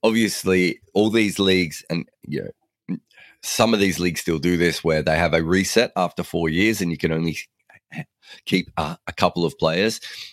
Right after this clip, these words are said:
Uh, be-, that you do, you, you don't get that many very, very long contracts out there. Chris Lynn is the, Chris Lynn, I did it again. Chris Green is the one with the seven-year contract, where he must be a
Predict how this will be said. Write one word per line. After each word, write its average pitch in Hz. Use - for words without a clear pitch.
Uh, 87
be-, -
that 95
you 90
do, 104
you, 90
you 101
don't 101
get 95
that 92
many 87
very, 95
very 85
long 82
contracts 95
out 98
there. 117
Chris -
Lynn 117
is 92
the, 87
Chris -
Lynn, 67
I -
did 73
it 69
again. 71
Chris 143
Green 101
is 76
the 80
one 80
with 78
the 78
seven-year 85
contract, 92
where 76
he 80
must 76
be 76
a 67